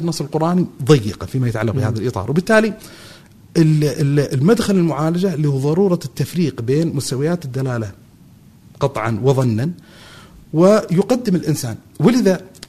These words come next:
Speaker 1: لما تنتقل الحين، طيب، نظرية التطور الدارويني، هل فعلًا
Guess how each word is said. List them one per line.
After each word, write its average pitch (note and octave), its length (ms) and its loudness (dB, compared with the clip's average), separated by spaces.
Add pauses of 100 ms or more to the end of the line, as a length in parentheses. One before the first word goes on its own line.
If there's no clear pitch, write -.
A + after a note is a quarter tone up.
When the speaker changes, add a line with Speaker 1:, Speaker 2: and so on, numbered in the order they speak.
(160)
Speaker 1:
لما B2 120 0
تنتقل F3+ 380 2
الحين، D3+ 200 0
طيب، C3+ 320 -2 (140)
نظرية B2+ 260 0
التطور B2+ 540 -2
الدارويني، G2 520 -4
هل D3+ 360 0
فعلًا B2+ 520 0